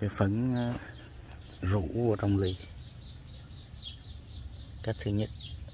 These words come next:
đây là cách thứ nhất mà người ta lấy, lấy phấn. Nè, phấn nó nè. Đó, rũ, rũ, rũ cái phấn rớt ra. Phấn nó nằm đây nè.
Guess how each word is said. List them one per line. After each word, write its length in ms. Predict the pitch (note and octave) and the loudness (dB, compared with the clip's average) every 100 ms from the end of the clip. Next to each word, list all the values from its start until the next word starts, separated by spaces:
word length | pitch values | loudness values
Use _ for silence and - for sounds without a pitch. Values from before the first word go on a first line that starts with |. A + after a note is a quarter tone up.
| - - | -12 -4
đây 180 | G2+ | -2
là 60 | F#2 | -2
cách 120 | F2+ G#2+ | -2 -2
thứ 80 | G#2+ A2 | 0 -2
nhất 120 | A2 - | -4 -2
mà 200 | F#2+ F2+ F2+ | 0 0 0
người 80 | F2+ | 0
ta 100 | F2+ | 0
lấy, 380 | F#2 F#2 A2 B2 - - | 0 0 -2 -4 -10 -2
lấy 120 | G#2 | -2
phấn. 320 | - F#2 G2 - - - - - - - - - - G#2 | 0 0 0 0 -8 -12 -12 -10 -10 -10 -10 -10 -6 -2
Nè, 60 | F2+ - | -2 0
phấn 220 | F#2 G2+ A#2+ | 0 2 2
nó 120 | A2+ | 2
nè. 140 | A2 F#2 - - - - - - - - - - - - - - - - - - - - - - - | 0 -2 -8 -12 -12 -12 -12 -12 -12 -12 -12 -12 -14 -14 -14 -14 -14 -14 -14 -16 -14 -14 -14 -14 -8
Đó, 100 | - G#2+ - - - | -6 -6 -8 -10 -4
rũ, 220 | G#2 G#2+ | -2 0
rũ, 140 | G#2 - | -2 -2
rũ 180 | G#2 G2 A2+ | -4 -2 -2
cái 80 | A2 | 0
phấn 240 | G2+ G#2 | 0 2
rớt 220 | G#2+ G#2+ - | 2 2 2
ra. 180 | G#2 F#2+ - - - - - - - - - - - - - | 0 0 -6 -14 -14 -16 -16 -14 -14 -14 -14 -14 -14 -14 -12
Phấn 200 | - G2+ | -4 0
nó 100 | A2 | 2
nằm 260 | A2+ G#2 F#2 | 4 2 0
đây 120 | F#2 | 0
nè. 120 | F#2 | -2